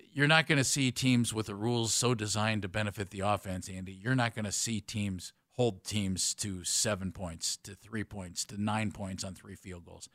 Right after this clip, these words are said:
That's almost never going to happen in the N F L anymore. So you need to come up with a key stop when you need it.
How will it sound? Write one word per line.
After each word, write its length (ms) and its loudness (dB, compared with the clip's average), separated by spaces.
That's 280 2
almost 420 4
never 280 4
going 240 0
to 40 -2
happen 320 -2
in 60 -6
the 140 -8
N 100 -4
F 140 -8
L 140 -6
anymore. 320 -16
So 100 2
you 160 8
need 200 8
to 40 2
come 200 6
up 120 4
with 100 -2
a 40 -6
key 240 0
stop 400 2
when 100 2
you 80 4
need 220 2
it. 100 -4